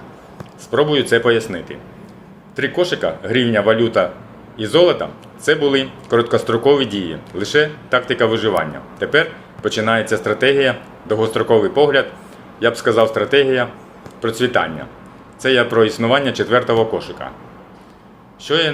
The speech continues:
найстабільнішим і найприбутковішим активом у світі? Золото? Ні.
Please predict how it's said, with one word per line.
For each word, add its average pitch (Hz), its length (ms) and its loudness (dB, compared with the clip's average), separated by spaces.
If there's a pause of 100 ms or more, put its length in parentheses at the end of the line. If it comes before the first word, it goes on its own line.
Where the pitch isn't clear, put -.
(120)
найстабільнішим 120 800 -2
і 104 60 -6
найприбутковішим 110 1160 0
активом 113 480 2
у 113 60 -4
світі? 87 380 -8 (540)
Золото? 127 460 0 (240)
Ні. 95 260 -6